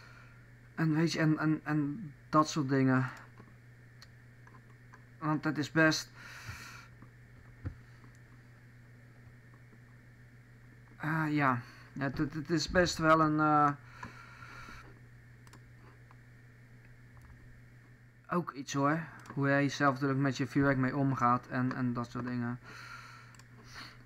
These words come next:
Nou, ik heb hier cijfers van oogletsel door vuurwerk. De helft van de slachtoffers steekt zelf geen vuurwerk af. Dus dat ook wat ik al zei,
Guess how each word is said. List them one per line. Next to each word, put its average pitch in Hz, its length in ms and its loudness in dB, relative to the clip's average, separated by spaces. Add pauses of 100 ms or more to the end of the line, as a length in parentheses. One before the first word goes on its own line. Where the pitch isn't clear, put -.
(100)
Nou, 147 380 6
ik 151 140 4
heb 175 140 2
hier 165 140 6
cijfers 196 480 4
van 180 220 2
oogletsel 190 560 2
door 160 260 4
vuurwerk. 147 640 6
De 143 80 2
helft 170 360 6
van 175 120 0
de 165 60 0
slachtoffers 156 600 2
steekt 143 320 0
zelf 143 380 4
geen 156 420 6
vuurwerk 139 360 4
af. 151 240 6
Dus 147 160 -4
dat 139 120 2
ook 131 80 -2
wat 131 160 0
ik - 80 -6
al 131 120 0
zei, 127 340 2